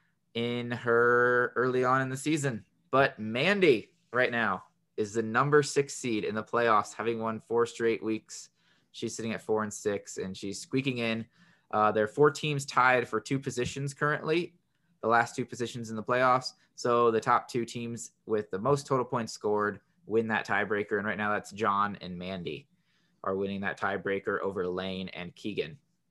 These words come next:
But moving into the final week, the big thing to know is that not a single house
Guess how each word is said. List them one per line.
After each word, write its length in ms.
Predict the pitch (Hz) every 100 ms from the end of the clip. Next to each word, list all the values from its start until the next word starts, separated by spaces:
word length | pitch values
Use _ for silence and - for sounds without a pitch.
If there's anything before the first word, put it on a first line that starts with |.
| _ _ _ _ _ _ _ - - - -
But 360 | 131 - - - _ _
moving 440 | 110 131 147 165
into 340 | 156 143 147 143
the 140 | 131
final 420 | - 127 135 131
week, 400 | 120 127 90 - _ _ _ _ -
the 100 | 107
big 420 | - 135 139 135
thing 400 | 139 135 135 135
to 180 | - 127
know 500 | 117 120 90 67 - _ _
is 200 | 120 127
that 280 | 135 131 -
not 200 | 120 165
a 60 | 165
single 600 | - - - 170 196 175
house 580 | 160 156 107 - -